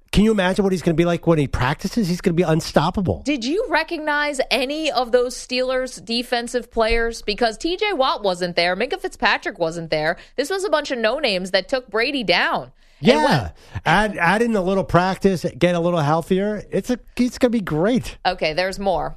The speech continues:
Speaker 2: Here's Ryan Fitzpatrick, who was talking about the mentality. And before you say, "Oh, salty Ryan Fitzpatrick,"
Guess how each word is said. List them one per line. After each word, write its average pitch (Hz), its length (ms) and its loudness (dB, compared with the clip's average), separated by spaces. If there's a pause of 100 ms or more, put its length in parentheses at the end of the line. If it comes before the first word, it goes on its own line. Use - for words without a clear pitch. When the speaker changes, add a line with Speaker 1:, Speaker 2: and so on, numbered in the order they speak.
(120)
Speaker 2:
Here's 233 640 -4 (240)
Ryan 190 380 0
Fitzpatrick, 175 800 -4 (160)
who 180 220 -4
was 160 120 -2
talking 165 380 -2
about 156 380 0 (160)
the 175 80 -2
mentality. 156 560 0
And 165 80 -4
before 247 280 0
you 285 120 -2
say, 220 360 2
"Oh, 208 200 0
salty 240 540 -2
Ryan 202 280 0
Fitzpatrick," 170 680 -2